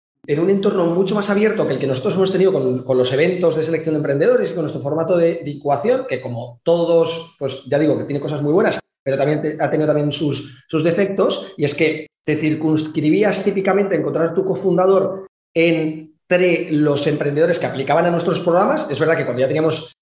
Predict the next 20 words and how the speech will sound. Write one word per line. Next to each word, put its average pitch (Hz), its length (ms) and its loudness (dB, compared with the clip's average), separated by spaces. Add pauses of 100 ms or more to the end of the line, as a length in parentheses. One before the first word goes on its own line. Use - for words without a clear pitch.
eh, 151 560 0
ocho 165 240 2
países 151 320 2
diferentes 151 480 2
operando 151 360 0
a 151 40 4
la 151 60 6
vez, 170 240 0 (260)
eh, 135 420 0
pues, 127 300 -2
pues 131 180 -2
tenías 147 360 2
talento 160 420 2
de 156 80 4
muchos 160 360 0
perfiles, 160 440 0
de 156 60 -2
muchos 156 260 -2
lugares, 175 460 0 (320)
em, 139 520 -2